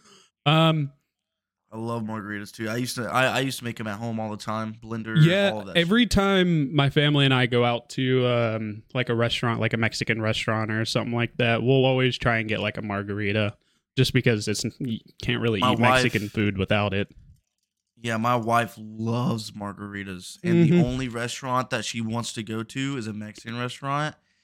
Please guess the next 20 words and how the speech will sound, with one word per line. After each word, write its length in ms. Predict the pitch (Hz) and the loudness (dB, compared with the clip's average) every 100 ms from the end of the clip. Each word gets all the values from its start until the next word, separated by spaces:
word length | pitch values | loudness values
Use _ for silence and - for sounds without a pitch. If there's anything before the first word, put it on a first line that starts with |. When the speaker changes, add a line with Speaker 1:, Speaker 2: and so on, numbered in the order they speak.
| _ _ - | _ _ -12
Speaker 2:
and 420 | 113 107 104 95 _ | -8 -8 -8 -16 _
she 180 | - 123 | -12 -10
can't 300 | - 131 113 | -4 -4 -4
drink 220 | 113 123 | -6 -6
margaritas 420 | 117 110 117 127 | -4 -4 -4 -4
'cause 120 | - 107 | -8 -12
she's 160 | 104 | -12
pregnant. 500 | - 113 120 147 160 _ _ | -6 -4 -2 -4 -6 _ _
So 120 | - 123 | -6 -2
I'll 80 | |
be 120 | 131 127 | -2 -2
sitting 280 | - - | -6 -6
there, 280 | 139 147 156 | -2 -2 -2
and, 140 | 123 120 | -4 0
well, 140 | 151 165 | 4 4
every 120 | 170 | 4
time 140 | 190 151 | 2 0
I 60 | |
go 200 | 131 156 | 2 2
now, 540 | 127 151 165 117 120 | 2 4 4 2 -4